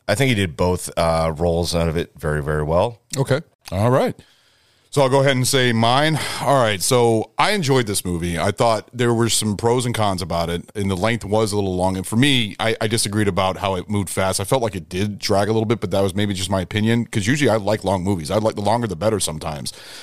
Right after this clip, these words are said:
Speaker 2: But this one did drag a little bit, but I still enjoyed it. Now, if I would give it a, uh, enjoyment for pints, I would probably give it a three.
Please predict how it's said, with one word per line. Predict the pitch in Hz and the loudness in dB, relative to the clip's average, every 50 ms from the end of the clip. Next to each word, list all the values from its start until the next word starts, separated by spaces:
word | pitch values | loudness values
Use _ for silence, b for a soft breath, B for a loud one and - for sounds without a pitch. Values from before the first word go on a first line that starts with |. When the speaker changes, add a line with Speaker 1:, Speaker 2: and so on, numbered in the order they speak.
| B B B | B B B
Speaker 2:
But | - 101 85 | -6 -2 0
this | 123 143 - | 0 0 2
one | 151 131 104 | 0 -2 0
did | 90 117 113 | 0 -2 -2
drag | 87 76 87 90 87 98 98 | -2 -4 -2 -2 -2 0 0
a | 117 | 0
little | 120 123 127 | 0 0 2
bit, | 120 135 143 139 B B B B B B B B B | 2 2 0 0 B B B B B B B B B
but | 110 113 113 113 | -2 0 2 2
I | 107 110 113 | 2 2 0
still | - - - - 143 147 147 | 0 -2 0 2 2 4 4
enjoyed | 135 113 98 92 104 104 98 87 | 2 2 2 2 2 2 2 0
it. | 85 | -2
Now, | 87 87 90 | -2 0 -2
if | 113 - | 2 2
I | 117 117 | 4 4
would | 120 123 120 107 | 4 2 0 0
give | 104 110 117 120 | 0 2 2 2
it | 120 - - | 0 -2 -2
a, | - 104 101 95 95 92 92 90 87 87 - - - | -2 -2 0 0 0 0 0 -2 -4 -4 -6 -6 -2
uh, | 92 90 87 - | 0 0 0 0
enjoyment | - 95 95 90 85 98 104 113 113 123 131 123 - - - _ _ _ | -2 -4 -4 -2 0 0 2 2 2 2 0 0 -4 -8 -8 _ _ _
for | _ - 120 110 104 | _ 0 0 0 0
pints, | - - - 123 135 151 147 - - | 0 0 0 0 2 2 0 -2 -2
I | - 120 | 0 2
would | 120 120 113 | 2 0 2
probably | - 135 135 131 120 | 2 0 0 0 0
give | 110 120 113 | -2 0 2
it | 117 113 - - | 2 0 0 0
a | 101 104 101 98 101 98 98 101 98 98 101 101 | 0 2 2 2 2 2 2 2 2 0 0 -2
three. | - - - 95 90 73 65 64 | -4 -6 -6 -4 -4 -4 -6 -10